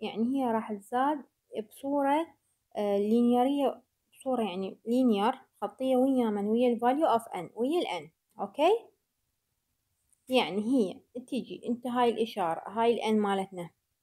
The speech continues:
هاي احنا قلنا بال n، أوكي؟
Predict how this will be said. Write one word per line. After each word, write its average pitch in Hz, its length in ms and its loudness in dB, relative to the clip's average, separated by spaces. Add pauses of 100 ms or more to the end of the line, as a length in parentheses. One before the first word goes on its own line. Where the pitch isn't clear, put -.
(1800)
هاي 202 100 -14
احنا 196 220 -10
قلنا 214 240 0
بال 208 180 0
n، 185 500 -8
أوكي؟ 220 420 -6